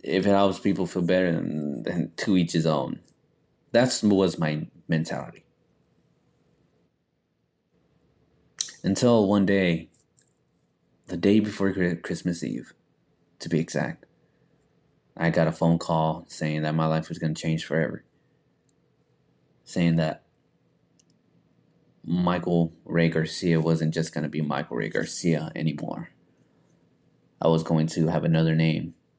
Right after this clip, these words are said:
and that name was gonna be Dad. That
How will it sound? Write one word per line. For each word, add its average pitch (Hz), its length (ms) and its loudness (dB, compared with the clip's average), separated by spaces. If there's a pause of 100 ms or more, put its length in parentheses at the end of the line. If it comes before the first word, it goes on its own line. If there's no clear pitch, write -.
(560)
and 85 140 2
that 80 100 4
name 85 180 4
was 82 260 -6 (760)
gonna 80 120 -2
be 82 100 -2
Dad. 85 420 0 (1600)
That 92 460 2